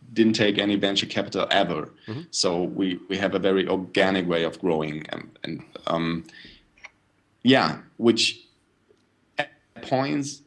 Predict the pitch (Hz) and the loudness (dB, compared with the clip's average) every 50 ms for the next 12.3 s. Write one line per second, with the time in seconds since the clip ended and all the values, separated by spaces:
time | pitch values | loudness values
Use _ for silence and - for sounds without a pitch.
0 | _ 120 117 113 117 117 - - 104 104 107 104 104 101 98 101 - - 101 98 | _ -4 -2 -2 -2 -2 -4 -8 -6 -2 0 0 0 0 0 -4 -4 -4 -2 -2
1 | 95 90 87 - - - 90 87 85 85 85 82 - - - _ _ _ - - | -2 -2 -4 -6 -6 -4 -2 -2 -2 -2 -4 -6 -8 -10 -18 _ _ _ -20 -20
2 | - - - - - 110 101 98 90 90 95 117 135 131 80 65 - - - - | -20 -10 -8 -2 0 2 2 2 2 2 4 4 4 2 0 -2 -4 -2 -2 -2
3 | - - - - _ _ _ _ - _ _ - 98 101 101 90 78 - - - | -2 -2 -4 -10 _ _ _ _ -20 _ _ -10 -2 0 0 0 0 -2 -8 -6
4 | - 87 87 87 90 98 95 - - - - - - - - - _ - _ _ | -6 -4 -2 -2 -2 -4 -4 -6 -6 -4 -4 -4 -4 -6 -10 -14 _ -20 _ _
5 | _ _ _ _ _ _ - - 98 92 90 92 90 87 90 - - - 87 90 | _ _ _ _ _ _ -2 0 0 2 2 0 0 -2 -4 -6 -4 0 0 0
6 | 76 78 - - - _ _ - - 110 - - 113 - 143 156 160 139 123 117 | 0 0 -4 -10 -20 _ _ -2 -2 0 2 4 4 6 8 6 8 8 8 6
7 | 113 95 101 101 - 113 110 107 104 101 101 104 - - _ _ _ _ _ - | 6 6 2 2 4 4 4 6 4 2 0 -4 -12 -20 _ _ _ _ _ 0
8 | 127 120 117 120 - 120 117 117 113 113 107 107 107 - - 95 92 95 92 92 | 0 2 2 2 4 2 2 4 2 2 2 0 0 -2 -2 -2 -2 -2 -2 -4
9 | 95 - - _ - 110 117 110 104 104 95 95 95 95 92 101 92 92 - - | -6 -10 -14 _ 0 2 4 4 6 4 4 4 4 2 2 2 0 0 -2 -4
10 | - 95 98 95 - - 101 95 101 98 98 98 - - - _ - 117 104 98 | -2 -2 -2 -2 -2 -4 0 2 2 2 2 0 -6 -12 -18 _ -12 -10 -8 -8
11 | 90 78 67 - _ _ - 95 92 92 92 90 90 90 - _ 95 90 90 90 | -8 -10 -12 -16 _ _ 0 0 2 2 2 0 -2 -6 -8 _ -2 0 0 2
12 | 90 87 87 87 87 - | 2 0 0 -2 -4 -6